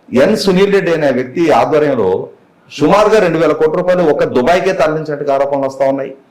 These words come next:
దాదాపుగా ఈ పర్టికులర్ అంశంలోనే సుమారుగా నాలుగు వేల కోట్ల రూపాయలు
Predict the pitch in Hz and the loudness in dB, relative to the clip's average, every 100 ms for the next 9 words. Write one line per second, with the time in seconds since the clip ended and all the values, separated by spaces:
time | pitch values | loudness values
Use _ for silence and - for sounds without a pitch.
0 | _ _ - 117 143 202 208 170 113 127 | _ _ -6 0 2 2 0 2 2 2
1 | 113 - - _ _ 139 160 208 214 202 | -2 -10 -20 _ _ -4 0 0 2 0
2 | 190 202 214 190 185 165 135 160 196 180 | 0 0 2 2 2 0 -2 -2 0 0
3 | 175 170 170 151 156 170 160 131 147 143 | 0 0 -2 -2 0 0 0 2 2 2
4 | 135 143 147 170 165 156 135 104 98 | 2 0 -2 -4 -2 -2 0 0 -2